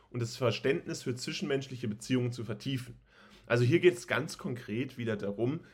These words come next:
dass man die Reaktionen und die Kommunikation untereinander versteht und so dann langfristig eine erfolgreiche Analyse der Kommunikation gewährleisten kann.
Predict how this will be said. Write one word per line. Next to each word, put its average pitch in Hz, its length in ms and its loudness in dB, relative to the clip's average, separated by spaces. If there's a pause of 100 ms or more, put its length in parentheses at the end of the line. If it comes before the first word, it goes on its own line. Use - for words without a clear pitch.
(160)
dass 117 160 -4
man 127 140 2
die 117 120 0
Reaktionen 117 720 0
und 147 140 -6
die 123 100 -10
Kommunikation 131 840 4
untereinander 113 640 0
versteht 117 520 -6 (460)
und 113 220 0
so 127 240 4
dann 120 260 2
langfristig 202 960 -2 (240)
eine 127 540 2
erfolgreiche 120 920 2
Analyse 110 540 0
der 104 100 -2
Kommunikation 104 760 -2
gewährleisten 104 640 0
kann. - 160 -20